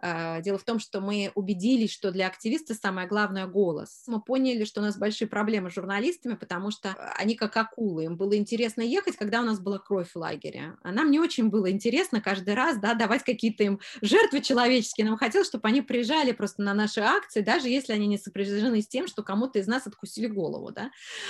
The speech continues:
И, э, собственно говоря, мы поэтому и сделали такой ресурс. Это выглядит как Facebook для активистов. То есть это не сайт, потому что сайт от портала сильно отличается. Сайт — это куда вы можете отправить, э, информацию главному редактору, и он, может быть, опубликует, может быть, нет.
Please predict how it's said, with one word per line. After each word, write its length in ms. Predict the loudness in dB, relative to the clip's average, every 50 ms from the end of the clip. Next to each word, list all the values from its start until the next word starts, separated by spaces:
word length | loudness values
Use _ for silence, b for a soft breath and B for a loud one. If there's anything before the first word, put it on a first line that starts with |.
| B B B
И, 160 | 0 0 0 0 0
э, 160 | 0 0 0
собственно 360 | -2 -4 -6 -6 -8 -8 -6
говоря, 300 | -2 0 0 0 2 0
мы 140 | 0 0 0
поэтому 400 | 0 -2 -2 -2 -2 -2 -2 -2
и 40 | -4
сделали 540 | -2 -2 -2 0 0 0 0 0 0 -2
такой 760 | -4 -4 -8 -8 -8 -8 -6 -4 -2 -2 -2 -2 -2 -4 -4
ресурс. 540 | -4 -4 -4 0 2 2 2 2 2 -4 -6
Это 220 | -8 -4 -4 -4 -2
выглядит 400 | -2 -2 -2 0 -2 -4 -4 -4
как 180 | -8 -8 -8
Facebook 400 | -4 -4 -4 -4 -2 -4 -4 -2 -2
для 160 | -2 -2 -2
активистов. 680 | -4 -6 -10 -10 -6 -2 -2 -2 -2 -2 -4 -6 -8 -8 B B B B B B B
То 80 | 0 0
есть 120 | 2 2
это 200 | 0 0 2 2
не 360 | 2 4 2 2 2 0 0 0 -2 -6 -6 -12
сайт, 600 | -18 -8 -2 0 2 2 2 0 -2 _ -12 -20 _ _ _ _ _ _
потому 180 | -10 -8 -8 -8
что 100 | -10 -6
сайт 260 | -2 -2 -2 0 -2
от 120 | -4 -6 -4
портала 380 | -6 -4 -2 -2 -2 -2 -2 -4
сильно 360 | 0 2 2 4 4 4 2
отличается. 560 | 0 -4 -8 -10 -6 -6 -6 -8 -8 -10 -18
Сайт — 260 | -6 -2 -2 -2 -2 -2
это 120 | -6 -6
куда 280 | -6 -4 -2 0 0 0
вы 240 | 2 0 0 0 0
можете 320 | 0 -2 -2 -2 -2 -4 -4
отправить, 640 | -4 -2 0 0 2 2 0 -2 -4 -8 -10 -8 -4
э, 200 | -4 -4 -4 -6
информацию 680 | -8 -10 -10 -8 -6 -4 0 0 0 0 -2 -4 -6 -2
главному 380 | 2 2 2 4 4 2 2 2
редактору, 560 | 2 2 2 2 0 0 -2 -4 -4 -2 0
и 20 | 2
он, 220 | 2 4 4 2
может 360 | 2 2 0 0 0 -2 0 0
быть, 160 | 0 0 0
опубликует, 640 | -4 -4 -4 -2 0 -2 2 4 6 6 6 4 4
может 320 | 0 0 0 0 -2 -2
быть, 240 | -2 -4 -6 _ -8
нет. 240 | -8 -8 -8 -12